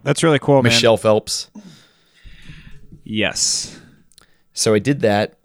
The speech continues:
Speaker 2: And also, I had a little bit of a content overload.
Speaker 1: <laughs>
Speaker 2: I had eighteen straight days of content, like, pretty much nonstop. And let me tell you, it was exhausting.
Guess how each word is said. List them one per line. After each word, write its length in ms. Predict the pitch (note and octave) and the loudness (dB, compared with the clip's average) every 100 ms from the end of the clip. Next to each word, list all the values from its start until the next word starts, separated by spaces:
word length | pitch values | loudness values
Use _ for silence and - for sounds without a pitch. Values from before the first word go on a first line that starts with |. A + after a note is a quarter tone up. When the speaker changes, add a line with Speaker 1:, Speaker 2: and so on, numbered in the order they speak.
| _ A#2+ | _ -8
Speaker 2:
And 60 | |
also, 480 | - E3 - B2+ A#2+ | 0 0 2 2 2
I 80 | A#2 | 2
had 160 | D3 | -2
a 40 | A#2+ | 0
little 160 | C#3+ | 0
bit 120 | D#3+ D3 | 0 0
of 80 | |
a 40 | G#2+ | -4
content 720 | - C#3 C3 B2+ - A2+ - | -4 -2 0 -2 -4 -4 -4
overload. 600 | - A2+ G#2+ F#2+ F#2 G2 - | -4 -2 0 -2 -2 -4 -6
Speaker 1:
<laughs> 80 | - | -8
Speaker 2:
I 40 | |
had 580 | A2+ A#2 - - A2+ - | -4 -4 -6 -6 -4 -2
eighteen 920 | - D#3 - _ - E3 D3+ C#3+ C3 A2+ - | 2 2 2 _ -4 0 4 4 2 -2 -4
straight 540 | - - C#3 C3 - | -4 0 2 2 2
days 280 | A2+ A#2 G#2 | 4 4 4
of 140 | F#2 | -2
content, 640 | - A2 A2 G2 G2+ F#2+ - _ - - - - _ | -4 -2 -2 -2 -4 -6 -8 _ -20 -20 -20 -20 _
like, 280 | A#2 A2+ - | 2 2 0
pretty 240 | - G3 | 0 4
much 240 | D3 A#2+ - | 4 2 0
nonstop. 560 | A2+ G#2+ - - G2 | 0 0 -2 0 0
And 80 | F#2 | 0
let 80 | C3+ | -4
me 80 | D3 | -2
tell 180 | - A2 | 2 2
you, 220 | F#2+ E2+ _ _ _ _ _ _ _ | 2 -2 _ _ _ _ _ _ _
it 80 | A#2 | -2
was 100 | G#2+ | 0
exhausting. 640 | F#2+ G2+ F2 - A#1 G1+ | -2 -2 -2 -2 -10 -14